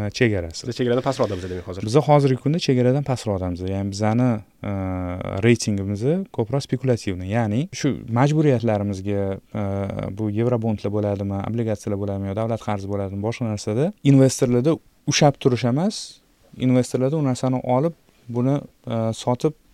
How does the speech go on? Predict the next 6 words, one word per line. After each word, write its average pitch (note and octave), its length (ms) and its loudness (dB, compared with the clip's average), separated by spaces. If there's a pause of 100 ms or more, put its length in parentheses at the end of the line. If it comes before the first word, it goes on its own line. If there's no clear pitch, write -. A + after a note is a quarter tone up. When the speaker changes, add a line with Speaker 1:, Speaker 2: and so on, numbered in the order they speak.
(120)
Speaker 1:
savdo B2+ 340 2 (120)
qilish D#3 260 -2
ko'proq, C3 460 0
e, A2+ 680 -2
qiladi. C#3+ 260 -2
Chunki B2+ 260 0